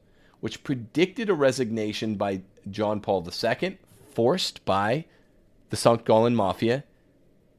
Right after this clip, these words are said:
Malachi Martin, who everyone said was crazy in the nineties, which was more understanding then,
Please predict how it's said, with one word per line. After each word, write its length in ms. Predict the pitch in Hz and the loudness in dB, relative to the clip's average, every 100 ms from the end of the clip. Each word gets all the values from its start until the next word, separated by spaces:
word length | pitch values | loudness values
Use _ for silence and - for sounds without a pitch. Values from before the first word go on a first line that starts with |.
| _ _ _ _ _ - | _ _ _ _ _ 2
Malachi 340 | 135 170 170 | 2 6 6
Martin, 300 | 156 175 165 | 8 6 6
who 120 | 135 | 6
everyone 260 | 135 143 139 | 6 4 2
said 240 | - 147 | 2 2
was 160 | 139 - | 2 -2
crazy 460 | - 190 240 214 | 2 4 4 4
in 80 | 185 | 6
the 80 | 143 | 6
nineties, 380 | 127 120 135 135 | 4 4 2 2
which 180 | 147 160 | 0 0
was 100 | 151 | 0
more 180 | 165 | 2
understanding 640 | 165 131 - 160 180 151 101 | 2 0 0 2 4 2 2
then, 380 | 110 127 82 | 2 0 -2